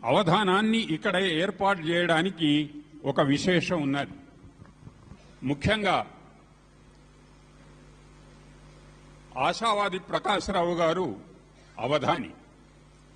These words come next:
దాదాపు నూట డెబ్బై ఐదు అవధానాలు చేసినాడు ఆయన.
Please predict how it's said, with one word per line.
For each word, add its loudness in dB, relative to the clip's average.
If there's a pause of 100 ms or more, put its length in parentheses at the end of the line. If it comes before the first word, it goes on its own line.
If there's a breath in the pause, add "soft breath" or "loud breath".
(300)
దాదాపు 2
నూట -2
డెబ్బై 0
ఐదు -2
అవధానాలు 0
చేసినాడు -2
ఆయన. -2